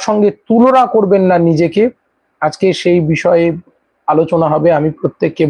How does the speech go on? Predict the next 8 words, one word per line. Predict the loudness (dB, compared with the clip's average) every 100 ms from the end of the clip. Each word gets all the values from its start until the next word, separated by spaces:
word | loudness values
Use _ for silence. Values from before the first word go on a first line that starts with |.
| 0
বলবো | 0 0
যে | -2 -4
প্রত্যেকে | -6 -6 -4 -2 0
যারা | 0 0 -2 _ _ _ _ _ _ _ -2
এই |
অনুষ্ঠানটা | 0 0 -2 -4 -2 0 0
দেখেন, | -2 -4 -2
প্রতিদিন | -2 0 0 2